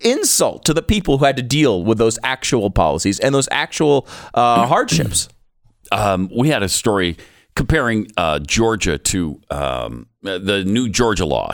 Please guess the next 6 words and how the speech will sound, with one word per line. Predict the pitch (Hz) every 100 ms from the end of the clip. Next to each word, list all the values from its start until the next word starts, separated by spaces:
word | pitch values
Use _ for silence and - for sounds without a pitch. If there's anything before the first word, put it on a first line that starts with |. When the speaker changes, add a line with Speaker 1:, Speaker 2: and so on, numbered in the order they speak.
| -
Speaker 2:
to | 127 101 80
New | 107 127
York | 127 139 -
voting | 76 64
laws. | 60 50 50 - - _ _ _
In | 202 226 208